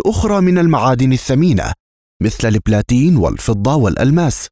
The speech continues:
كل نافذة مليئة بالخواتم والعقود والأساور والياقوت الأزرق والياقوت والزمرد والألماس إلى آخره. وبالتالي فإن سوق دبي للذهب من أشهر الواجهات السياحية في الشرق الأوسط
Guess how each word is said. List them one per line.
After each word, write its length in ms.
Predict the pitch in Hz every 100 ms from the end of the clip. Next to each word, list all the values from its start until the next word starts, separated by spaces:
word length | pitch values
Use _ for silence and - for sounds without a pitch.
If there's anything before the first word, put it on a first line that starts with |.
| _ _ _ _ 277
كل 240 | 226 156
نافذة 520 | 98 - 110 131 202
مليئة 480 | 196 110 90 98 117
بالخواتم 880 | 131 123 117 123 135 147 160 175 139
والعقود 640 | 95 127 143 - 143 165
والأساور 680 | 170 170 160 151 170 165 165 156
والياقوت 600 | 113 165 160 - 185 190
الأزرق 480 | - 185 156 92 - - _ _ _ -
والياقوت 600 | 82 92 110 - 175 -
والزمرد 760 | 170 170 151 202 214 131 92
والألماس 760 | 85 82 160 - 147 151 147 - -
إلى 140 | 233
آخره. 760 | 220 180 165 113 95 92 - - _ _ _ _ _ -
وبالتالي 640 | 85 82 98 - 131 139 202
فإن 400 | - - 190 170
سوق 320 | 233 208 190
دبي 380 | 170 156 180 170
للذهب 500 | 160 139 175 110 - 101 _ -
من 220 | 185 196
أشهر 340 | 214 - 151 139
الواجهات 680 | 101 71 110 113 120 131 123
السياحية 560 | - 135 127 170 160
في 200 | 151 151
الشرق 380 | 147 - 170 -
الأوسط 600 | 165 202 185 104 - -